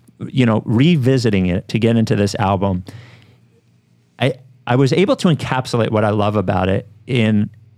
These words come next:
in it feels like a mix between two bands. And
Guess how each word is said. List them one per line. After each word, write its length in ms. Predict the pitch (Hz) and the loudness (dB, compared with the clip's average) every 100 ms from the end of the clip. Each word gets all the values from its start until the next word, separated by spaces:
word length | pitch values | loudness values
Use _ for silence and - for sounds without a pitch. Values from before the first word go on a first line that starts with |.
| - | -4
in 200 | 117 117 | 0 0
it 120 | 117 120 | 0 -2
feels 300 | - 165 175 | 0 0 0
like 120 | 160 | 0
a 60 | 120 | 2
mix 360 | 113 117 - | 2 0 -4
between 420 | - 117 - 98 | -8 -6 -2 -2
two 540 | - - 120 120 117 120 - - | -2 -4 0 2 2 0 -6 -4
bands. 580 | 92 90 90 80 - _ _ _ _ _ _ - | -2 -2 -4 -12 -20 _ _ _ _ _ _ -4
And 480 | 113 117 117 107 | -2 0 0 -4